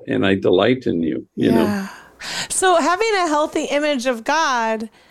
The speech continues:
Speaker 2: influences the way we are with ourselves, with each other.
Speaker 1: Yeah, I, I think there's nothing more consequential than our notion of God.
Speaker 2: Who God is for us,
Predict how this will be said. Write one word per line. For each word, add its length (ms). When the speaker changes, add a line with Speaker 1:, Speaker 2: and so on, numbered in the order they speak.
Speaker 2:
influences 760
the 120
way 260
we 160
are 160
with 340
ourselves, 720
with 200
each 220
other. 480
Speaker 1:
Yeah, 220
I, 60
I 60
think 220
there's 220
nothing 320
more 140
consequential 1080
than 380
our 140
notion 540
of 180
God. 400
Speaker 2:
Who 140
God 260
is 200
for 180
us, 420